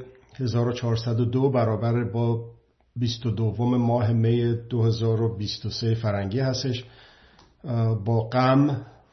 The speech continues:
با عزاداری در خدمت شما عزیزان مخاطبین، این گفتگو هستم. این سوال رو از خودم می‌پرسم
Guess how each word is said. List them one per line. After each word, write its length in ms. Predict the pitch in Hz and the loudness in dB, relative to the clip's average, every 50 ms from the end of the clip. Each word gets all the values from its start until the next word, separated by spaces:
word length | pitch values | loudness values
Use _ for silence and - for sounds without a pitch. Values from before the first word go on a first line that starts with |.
| _ - _ _ _ 147 143 135 117 - - | _ -20 _ _ _ -20 -18 -18 -18 -12 -6
با 260 | - 123 117 113 117 | -4 0 0 0 2
عزاداری 1000 | 120 120 113 110 110 113 110 107 98 117 113 107 104 110 123 131 135 143 143 139 - - - - - - - _ | 2 2 0 2 2 2 0 0 2 2 0 2 2 2 2 2 2 0 0 -2 -6 -14 -20 -20 -20 -20 -20 _
در 300 | - 120 113 113 107 107 | -4 -2 0 0 0 -2
خدمت 600 | 104 - - 117 107 107 113 117 113 113 127 127 | -4 -4 -2 -2 0 2 2 2 2 2 0 -2
شما 420 | 113 113 - 123 110 113 117 117 110 | -2 -2 -2 0 0 2 2 2 2
عزیزان 420 | 107 110 110 107 - 120 117 117 | 0 0 -2 -4 -2 0 0 2
مخاطبین، 960 | 123 117 - - 117 113 - - 107 95 113 113 113 113 113 110 110 113 113 113 - - - _ _ - 117 110 104 104 101 104 - | 2 0 0 -2 -4 -4 -4 -4 -2 -2 0 2 2 4 4 2 2 0 -2 -4 -8 -16 -20 _ _ -8 -6 -4 -4 -4 -4 -4 -2
این 160 | 117 113 110 | -2 -2 0
گفتگو 500 | 113 120 110 - - 127 113 101 113 104 | 0 0 -2 -2 -2 -4 -2 -2 -2 -2
هستم. 340 | 92 92 92 - - 104 98 - - _ _ _ _ _ _ - - _ _ _ _ - - _ _ _ _ _ _ _ _ _ _ _ _ _ _ _ - - - | -4 -4 -6 -8 -10 -10 -12 -14 -18 _ _ _ _ _ _ -20 -20 _ _ _ _ -20 -20 _ _ _ _ _ _ _ _ _ _ _ _ _ _ _ -18 -10 -4
این 160 | 170 143 143 | -2 -2 0
سوال 420 | - - - 151 139 139 147 143 139 | 0 0 2 2 4 6 6 4 4
رو 480 | 143 151 160 156 156 156 156 151 - - - - - _ _ _ _ _ _ _ _ _ _ _ _ - - - | 2 2 2 2 4 2 2 0 -2 -8 -12 -20 -20 _ _ _ _ _ _ _ _ _ _ _ _ -12 -6 -4
از 140 | 139 120 | -4 -4
خودم 340 | - - 151 147 156 156 156 | -2 0 2 4 6 6 6
می‌پرسم 680 | 156 156 143 - - 117 113 113 - - 101 92 92 | 6 6 4 4 2 0 0 0 -2 -2 -4 -4 -6